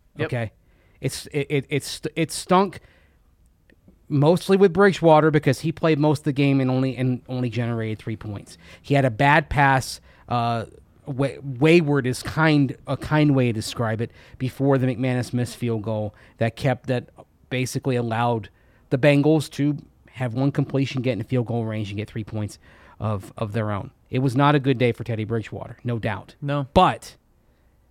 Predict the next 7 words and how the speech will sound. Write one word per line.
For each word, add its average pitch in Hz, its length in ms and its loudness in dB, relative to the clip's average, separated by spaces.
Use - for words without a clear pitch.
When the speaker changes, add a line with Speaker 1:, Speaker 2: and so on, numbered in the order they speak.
Speaker 2:
when 135 500 0
you 135 120 -2
have 143 200 4
a - 20 -2
quarterback 127 720 2
who, 120 360 -2
in 120 480 0